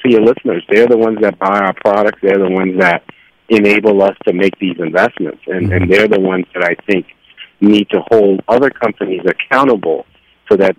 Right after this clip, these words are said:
Speaker 1: they're investing their profits back where they're making their profits, right? And they're making their profits in our community.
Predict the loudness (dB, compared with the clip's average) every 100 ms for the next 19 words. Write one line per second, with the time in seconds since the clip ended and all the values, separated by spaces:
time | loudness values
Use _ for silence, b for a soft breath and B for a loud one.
0 | -2 0 2 0 -2 -6 -8 -6 -4 -2
1 | -2 -4 -4 -4 -6 -8 -4 -2 -2 -4
2 | -2 0 -2 -2 -2 -2 -4 -4 -4 -6
3 | -6 -8 -18 _ -6 -2 -2 -2 -2 0
4 | 0 2 2 0 -2 -4 -4 -4 -2 -2
5 | -2 -2 0 -2 -4